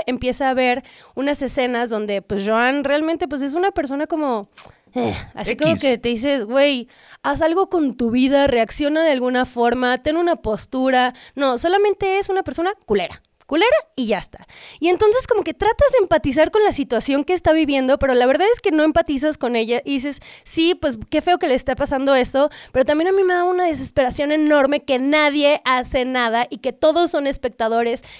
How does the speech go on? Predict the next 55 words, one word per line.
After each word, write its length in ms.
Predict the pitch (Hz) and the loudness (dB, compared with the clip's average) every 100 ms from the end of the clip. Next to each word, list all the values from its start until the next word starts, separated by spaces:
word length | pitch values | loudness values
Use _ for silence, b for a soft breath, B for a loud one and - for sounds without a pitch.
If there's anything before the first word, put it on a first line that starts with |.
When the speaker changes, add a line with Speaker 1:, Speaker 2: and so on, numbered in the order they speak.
| - | -4
Speaker 1:
y 60 | |
una 100 | 359 453 | -2 0
cuestión 480 | 415 330 - 330 330 | 0 -2 -2 -2 -2
pasiva 640 | - 285 - - 294 311 | -4 -4 -4 -4 -2 0
de 100 | 349 | 0
la 80 | 285 | 0
gente, 400 | - 226 226 254 | -4 -8 -6 -6
que 80 | 240 | -6
la 80 | 220 | -6
neta 240 | 247 302 | -6 -8
sí 160 | - 262 | -6 -4
lo 100 | 233 | -4
veo 140 | 220 | -2
ahora 260 | 208 196 196 | -2 -4 -6
mucho, 360 | 190 - - 262 b b | -12 -18 -20 -20 b b
como 180 | 254 226 | -8 -4
que 80 | |
hay 120 | 285 320 | -2 -2
una 180 | 330 | -4
pasividad 480 | 233 - 233 226 220 | -4 -6 -4 -2 -2
de 100 | 226 | -4
la 80 | 226 | -8
gente 280 | - 214 226 | -8 -8 -8
Speaker 2:
Sí. 40 | |
Speaker 1:
totalmente, 760 | 214 202 208 202 214 202 233 311 B B | -8 -4 -4 -4 -8 -6 -8 -8 B B
de 180 | 302 294 | 2 2
ver 240 | 285 330 370 | 2 2 4
el 140 | 415 | 4
espectáculo 680 | 415 - 269 - 277 339 330 | 2 0 -2 -2 -2 0 2
del 160 | 269 240 | 2 0
otro 240 | 240 254 | -2 -2
y 40 | 277 | -2
ver 260 | 269 254 _ | -2 -4 _
cuánto 300 | - 262 262 | -6 -4 -4
sufre 420 | 262 240 - 233 233 | -6 -6 -6 -4 -4
y, 320 | 202 190 - | -6 -14 -16
y 80 | 220 | -14
listo. 160 | 208 202 | -12 -6
Speaker 2:
Pues 160 | 170 | -6
es, 120 | 208 202 | -6 -6
es 120 | 196 202 | -4 -2
un 60 | |
poco 180 | 208 208 | 0 0
la 80 | 165 | 0
misma 240 | 160 156 | 0 0
lógica 400 | 151 151 151 135 | 0 -2 -6 -10
que 120 | 117 | -12
con 160 | 101 101 | -12 -14
el 120 | 98 | -12
bullying, 320 | 110 92 73 | -12 -14 -12
¿no? 100 | 90 | -6
La 100 | 120 | -4
idea 200 | 98 107 | -2 -2
de 100 | 123 | -2
que 240 | 110 110 | -2 -4